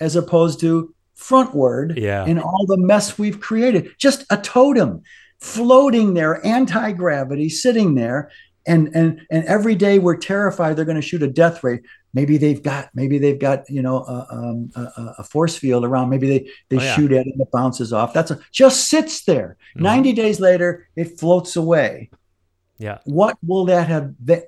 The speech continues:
Speaker 1: that's the kind of benign <laughs> solution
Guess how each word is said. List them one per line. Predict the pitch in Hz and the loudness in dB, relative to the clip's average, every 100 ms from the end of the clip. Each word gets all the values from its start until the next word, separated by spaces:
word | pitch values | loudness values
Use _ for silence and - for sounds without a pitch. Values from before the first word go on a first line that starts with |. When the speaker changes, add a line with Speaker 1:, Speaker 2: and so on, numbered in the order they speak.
| _ - | _ 0
Speaker 1:
that's | 180 220 - | 2 2 -4
the | 214 | -6
kind | - 185 175 | -2 0 2
of | 151 120 | 0 -2
benign | 175 160 156 165 208 226 180 123 107 107 _ | -2 0 0 0 -2 -2 -2 -2 -4 -6 _
<laughs> | _ | _
solution | - - 180 170 - - 185 - - - 127 | -12 -6 -4 -2 -2 -2 -4 -4 -6 -8 -8